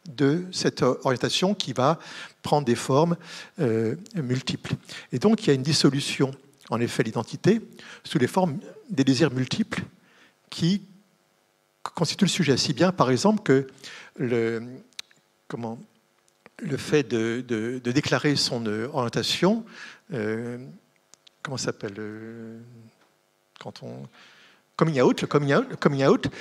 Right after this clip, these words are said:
le coming out n'a, n'a rien en principe d'identitaire. Pourquoi ?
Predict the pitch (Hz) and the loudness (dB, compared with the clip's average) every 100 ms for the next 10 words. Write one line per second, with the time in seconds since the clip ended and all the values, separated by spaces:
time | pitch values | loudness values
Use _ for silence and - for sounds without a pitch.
0 | - - 143 147 147 226 170 135 254 143 | -16 -12 -2 -2 0 0 2 0 0 0
1 | - 135 220 127 - 170 - - 233 - | 0 2 2 2 4 4 4 2 0 -2
2 | 151 - 135 143 - 143 120 - - - | -6 -4 2 2 2 -2 -2 -2 -10 -20
3 | _ - - - - - - 151 214 | _ -20 -18 -14 4 4 6 4 4